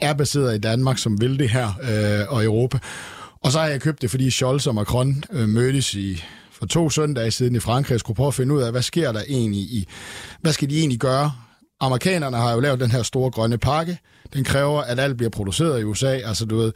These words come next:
jeg så Tesla på et tidspunkt, hvor ude at sige, jamen på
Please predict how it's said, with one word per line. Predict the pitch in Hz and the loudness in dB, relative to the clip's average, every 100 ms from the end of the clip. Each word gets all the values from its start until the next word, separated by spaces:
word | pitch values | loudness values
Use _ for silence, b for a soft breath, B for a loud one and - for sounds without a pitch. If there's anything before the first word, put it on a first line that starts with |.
| B B B B - | B B B B -4
jeg | 113 | 0
så | 139 120 _ | 0 0 _
Tesla | - 143 143 120 | -2 0 0 -2
på | 110 | -2
et | 113 | 0
tidspunkt, | - 135 123 117 | 0 0 0 2
hvor | 110 | 2
ude | 113 | 2
at | 123 | 2
sige, | - 127 123 123 | 0 0 2 2
jamen | 110 104 | 0 0
på | 117 | 0